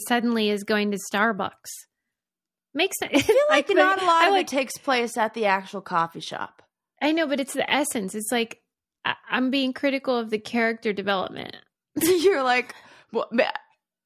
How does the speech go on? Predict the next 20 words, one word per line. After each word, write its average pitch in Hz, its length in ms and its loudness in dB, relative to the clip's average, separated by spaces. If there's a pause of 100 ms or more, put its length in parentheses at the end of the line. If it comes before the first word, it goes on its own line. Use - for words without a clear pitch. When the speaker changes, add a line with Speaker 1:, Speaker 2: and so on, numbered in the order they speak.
Speaker 2:
he 277 200 0
just 269 240 0
switched 254 560 0
to, 240 260 2 (120)
to 240 200 2
a, 202 340 2
a - 120 4
lighter 208 480 4
Speaker 1:
<laughs> - 640 -8
He 466 80 -14 (420)
Speaker 2:
high?" 208 380 6
Speaker 1:
matured. 302 500 2 (460)
Speaker 2:
Yeah. 220 500 4
Speaker 1:
Yeah. 269 520 2 (440)
But 277 160 2
anyway, 214 680 0
so 247 500 0 (1500)
I 247 160 4
wanna 466 340 0
know, 214 540 -2